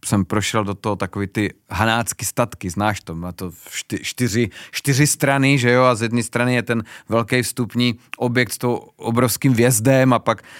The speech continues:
po těch stranách jsou ty maštale a na ty druhé straně jsou ty stodoly. A je to vždycky takový uzavřený objekt. A já jsem prošel tím vjezdem do toho dvora a tam stál, ale obrovský pes, jo, to byla fakt jako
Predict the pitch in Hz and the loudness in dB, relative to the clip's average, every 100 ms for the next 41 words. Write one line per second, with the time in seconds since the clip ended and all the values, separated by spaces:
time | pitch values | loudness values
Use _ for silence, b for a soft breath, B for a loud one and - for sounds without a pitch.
0 | B _ 120 131 120 - 117 120 120 - | B _ -2 -2 -2 -2 0 2 0 -2
1 | 120 135 117 107 - 131 123 123 120 107 | -4 0 0 0 0 2 4 4 4 0
2 | 113 113 113 - 117 117 107 117 123 - | -4 -4 -4 -2 -2 0 -4 -4 -6 -4
3 | 110 107 117 120 160 B B B B B | -4 0 2 0 -2 B B B B B
4 | - 110 135 123 123 117 131 123 123 135 | -4 2 2 2 0 0 0 0 2 2
5 | 117 120 127 120 101 98 113 151 - - | 2 2 2 0 -2 0 0 -2 -10 -20
6 | B B B B - 107 - 131 98 - | B B B B 0 0 2 2 0 2
7 | 147 143 147 139 131 _ _ - 127 104 | 2 2 2 0 -2 _ _ -2 0 2
8 | 117 113 117 120 127 143 143 _ 104 104 | 0 0 2 2 2 -2 -6 _ -12 -8
9 | 131 127 113 101 110 123 117 117 117 - | -2 -2 0 0 2 2 2 0 -2 0
10 | 123 123 - - 113 - - 123 131 131 | 2 2 0 -4 -4 -4 -4 2 4 2
11 | - - 123 117 127 127 101 - 85 92 | 0 -2 -4 0 0 2 -2 -6 -6 -6
12 | - 113 92 95 - 95 92 95 101 | -8 -8 -4 -6 -4 -8 -6 -10 -10